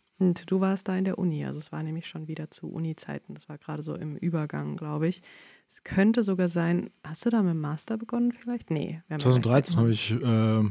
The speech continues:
Speaker 2: mit dem Master begonnen, ja.
Speaker 1: Ja, doch, dann, äh, dann war das so, dass du da mit dem Master begonnen hast und in der Einführungswoche warst.
Speaker 2: Ah ja.
Speaker 1: Wahrscheinlich.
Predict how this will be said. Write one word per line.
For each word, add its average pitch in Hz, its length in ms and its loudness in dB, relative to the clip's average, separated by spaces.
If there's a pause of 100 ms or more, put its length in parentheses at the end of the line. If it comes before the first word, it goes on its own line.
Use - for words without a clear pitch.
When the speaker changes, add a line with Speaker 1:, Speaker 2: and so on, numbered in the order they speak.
Speaker 2:
mit 107 100 2
dem 120 360 4 (520)
Master 113 280 4
begonnen, 101 360 2
ja. 104 60 0 (280)
Speaker 1:
Ja, 202 140 6
doch, 180 200 0
dann, 175 320 2
äh, 180 260 2
dann 175 200 2
war 175 120 4
das 196 200 -2
so, 208 120 2
dass 190 180 0
du 175 60 -2
da 170 120 0
mit 170 80 2
dem 165 80 2
Master 185 260 0
begonnen 175 400 0
hast 180 300 -2
und 165 180 -2
in 175 140 2
der 156 80 2
Einführungswoche 156 680 -6
warst. 156 320 -14 (1120)
Speaker 2:
Ah 151 120 6
ja. 110 120 6
Speaker 1:
Wahrscheinlich. 160 560 -10